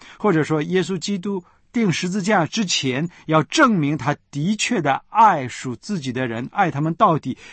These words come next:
就谦卑到一个地步，洗门徒的脚啊，洗脚。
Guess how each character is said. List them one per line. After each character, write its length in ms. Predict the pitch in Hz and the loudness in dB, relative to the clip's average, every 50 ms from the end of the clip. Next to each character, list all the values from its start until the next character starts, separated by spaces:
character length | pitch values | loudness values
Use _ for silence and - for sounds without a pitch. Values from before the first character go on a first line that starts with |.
| - | -8
就 120 | - 226 190 - | -4 -4 -2 0
谦 280 | - - - 247 240 | 0 2 2 2 2
卑 120 | 220 247 214 | 2 2 0
到 120 | 220 196 | 0 0
一 60 | 165 | 0
个 80 | 147 156 | 0 -2
地 160 | 151 208 202 | -2 -2 -4
步， 180 | 151 160 165 143 | -4 -4 -4 -4
洗 380 | - - - - - 147 147 | -2 0 0 0 0 0 0
门 180 | 143 156 185 226 | 2 2 0 0
徒 140 | - 170 160 | 0 -2 -4
的 140 | 156 165 | -4 -4
脚 220 | 151 - 165 117 110 | -2 -2 -4 -4 -4
啊， 280 | 113 104 113 127 - - _ _ _ _ _ _ _ _ _ _ _ - | -6 -4 -4 -4 -6 -8 _ _ _ _ _ _ _ _ _ _ _ -6
洗 200 | - - 196 220 | -2 -2 0 2
脚。 320 | 208 190 - - - - | 2 0 0 -2 -6 -14